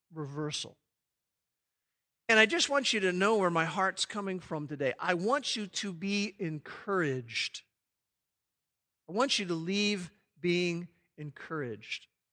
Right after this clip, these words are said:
We want to spend a few moments together exploding the myth of the top banana syndrome. We want to spend some time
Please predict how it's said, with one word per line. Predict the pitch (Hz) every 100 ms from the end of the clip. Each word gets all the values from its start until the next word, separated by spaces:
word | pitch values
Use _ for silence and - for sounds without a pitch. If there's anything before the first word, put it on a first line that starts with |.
| _ _ _ _ _
We | 196 214
want | 226 247 -
to | 208
spend | 180 220 214
a | 196
few | 220 208
moments | 214 214 202 -
together | 175 170 165 180 185
exploding | - - - 202 220 233 247 240 190
the | 185
myth | 180 190 160 - - - _ _ _ _ _
of | 170 151
the | 160
top | - - 175 - -
banana | 175 175 165 160 156 156 165 -
syndrome. | - 208 170 151 127 - _ _ _ _ _ _ _ _ _
We | 202
want | 214 233
to | 202
spend | - 233 233
some | 220 208
time | - 247 247 240 196 180 202 233